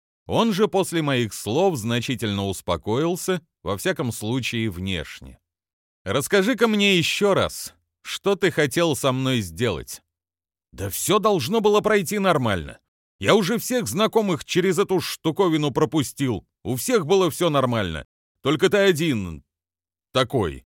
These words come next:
ответил он мне, запнувшись под конец, и явно планировал закончить фразу по-другому. "Как эта штуковина работает?" "Она воздействует на мозг, на определённые его части.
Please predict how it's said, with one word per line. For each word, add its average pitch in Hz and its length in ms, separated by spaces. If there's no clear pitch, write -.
ответил 101 540
он 101 160
мне, 139 340
запнувшись 117 880
под 131 200
конец, 123 520
и 113 100
явно 147 440
планировал 127 640
закончить 113 600
фразу 104 440
по-другому. 80 800
"Как 147 240
эта 151 200
штуковина 127 640
работает?" 123 640
"Она 110 300
воздействует 175 880
на 147 160
мозг, 92 420
на 110 180
определённые 160 760
его 143 280
части. - 600